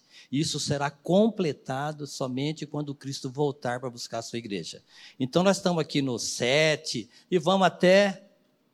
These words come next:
o tempo que o Senhor quiser. Nós falamos sobre oração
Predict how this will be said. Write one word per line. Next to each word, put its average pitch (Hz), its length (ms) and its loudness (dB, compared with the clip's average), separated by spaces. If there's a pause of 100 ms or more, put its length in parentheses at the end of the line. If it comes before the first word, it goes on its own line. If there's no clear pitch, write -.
(580)
o - 40 -20
tempo 165 260 0
que 156 80 -4
o - 20 -2
Senhor 151 220 4
quiser. 123 440 0 (460)
Nós 196 180 4
falamos 214 360 4
sobre 214 340 6
oração 170 840 4